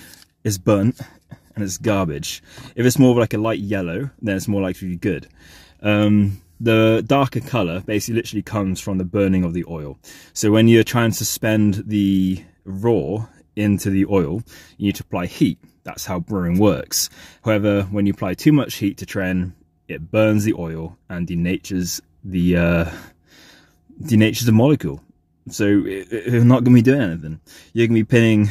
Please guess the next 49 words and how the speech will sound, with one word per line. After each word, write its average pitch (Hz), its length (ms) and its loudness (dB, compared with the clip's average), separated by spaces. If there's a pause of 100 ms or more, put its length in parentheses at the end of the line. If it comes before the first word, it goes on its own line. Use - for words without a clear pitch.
(120)
<laughs> - 160 -12
two - 180 4
hundred 120 240 -2
milligrams. 113 420 -4
You're 127 100 -8
like, 131 160 -10
"Bro, 135 460 0 (400)
I 135 80 -2
can 131 140 -2
take 127 280 -2
two - 120 -2
hundred 123 180 4
milligrams 120 440 2
a 110 60 -2
week, 117 260 0
four 151 180 -2
hundred 120 240 2
milligrams 117 480 -2
a 104 60 -2
week 107 380 -4 (440)
of, 107 260 2
uh, 104 260 4
trenbolone 104 880 0
acetate, 101 480 -10 (420)
and 131 200 4
I 143 80 6
don't 143 140 4
get - 100 0
any 143 100 0
side 165 220 0
effects." - 520 -6 (280)
You're 104 120 -4
not 123 160 -2
getting 90 180 -8
any 87 120 -6
side 101 220 -6
effects. - 380 -6
You're 107 80 -2
not 123 160 -4
pinning 123 240 0
Tren. 113 320 -4 (100)
You're 104 120 -8
pinning 107 400 0
oil, 110 320 -2 (120)
<laughs> - 140 -18
burnt 110 260 2
oil. 104 340 -4 (540)
Um, 110 380 2
so 110 380 4